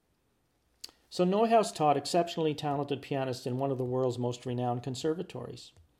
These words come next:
and he had high artistic goals and very strong ideas about the music he was teaching.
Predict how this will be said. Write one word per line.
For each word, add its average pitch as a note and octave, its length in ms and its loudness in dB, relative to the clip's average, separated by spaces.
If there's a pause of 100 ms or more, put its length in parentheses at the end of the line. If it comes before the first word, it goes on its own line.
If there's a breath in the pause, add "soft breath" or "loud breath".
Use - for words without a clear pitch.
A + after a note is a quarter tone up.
(220)
and D3 100 0
he D3+ 60 2
had D#3 160 2
high E3+ 400 4
artistic D#3+ 520 -2
goals B2+ 380 2
and A#2+ 180 -6
very C#3 240 4
strong D#3+ 380 -2
ideas B2+ 400 0
about B2 260 0
the E3 80 -6
music B2 300 -4
he C#3 100 -4
was D3 160 -6
teaching. G3 420 -8